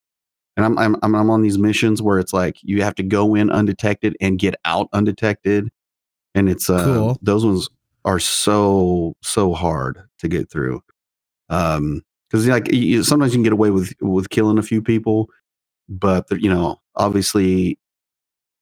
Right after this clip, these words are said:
Speaker 1: in Wildlands, you can't drag the body away. So the body's just laying there, and dudes come around, and they'll see the body, and then boom, it's over with. You accidentally hit a fire barrel, barrel and blow things up.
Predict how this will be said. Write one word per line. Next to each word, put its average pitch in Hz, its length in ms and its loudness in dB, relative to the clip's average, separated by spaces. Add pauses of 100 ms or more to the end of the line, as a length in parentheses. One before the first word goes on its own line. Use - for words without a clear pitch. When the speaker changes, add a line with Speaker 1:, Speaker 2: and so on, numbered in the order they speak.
(280)
Speaker 1:
in 95 180 0
Wildlands, 98 520 2
you 95 80 0
can't 90 240 0
drag 92 220 0
the 98 80 0
body 95 300 2
away. 104 220 2
So 101 100 -4
the 98 60 2
body's 107 300 0
just 104 180 -2
laying 110 300 2
there, 107 420 2 (460)
and 95 920 0
dudes 104 260 0
come 104 220 0
around, 98 520 2
and 95 100 0
they'll 95 160 0
see 98 140 -6
the 98 80 -2
body, 92 320 0
and 90 120 0
then 90 120 0
boom, 90 240 -2
it's 82 140 -10
over 78 220 -4
with. 76 200 -6 (420)
You 92 340 0
accidentally 101 480 0
hit 107 100 2
a 92 60 0
fire 107 300 0
barrel, 101 540 2 (120)
barrel 98 560 2
and 92 140 0
blow 107 180 2
things 101 300 0
up. 107 200 2